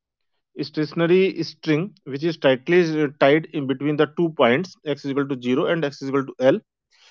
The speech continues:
it takes the vibration or transverse vibration. So transverse vibration means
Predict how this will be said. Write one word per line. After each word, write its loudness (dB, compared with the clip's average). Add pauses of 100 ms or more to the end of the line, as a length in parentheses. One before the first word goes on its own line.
(140)
it 2 (180)
takes 6
the 6
vibration 0 (140)
or 4
transverse 0
vibration. 0 (1500)
So 0
transverse 4
vibration 4
means 2